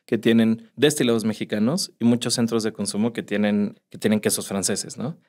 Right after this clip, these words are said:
Entonces, eh, yo creo que es algo que casi, casi tienes tú que ir a enseñárselo al restaurantero, ¿no? Decirle, "A ver, señor, quiero probar esto", ¿no?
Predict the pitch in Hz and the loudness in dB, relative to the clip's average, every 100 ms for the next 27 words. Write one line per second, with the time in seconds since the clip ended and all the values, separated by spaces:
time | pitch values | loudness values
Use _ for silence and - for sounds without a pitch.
0 | _ 117 110 123 123 139 - - 117 113 | _ 0 4 2 4 2 2 -2 2 2
1 | 110 117 120 127 131 135 135 123 127 110 | 2 0 0 0 0 2 2 2 0 -2
2 | - 113 113 113 107 120 113 113 113 113 | 0 0 0 0 0 0 0 2 2 4
3 | 117 120 113 107 110 110 107 98 101 104 | 2 2 2 2 2 0 0 2 2 2
4 | - 107 131 185 _ - 98 98 98 92 | 2 2 0 0 _ 0 0 0 0 2
5 | 95 92 104 87 82 110 107 98 104 107 | 2 2 0 0 -2 -4 -4 -4 0 2
6 | 113 107 110 107 113 - _ _ _ 139 | 2 2 0 2 0 -4 _ _ _ 2
7 | 135 120 113 113 110 - 87 95 170 | 2 4 4 4 2 -2 -4 -4 -4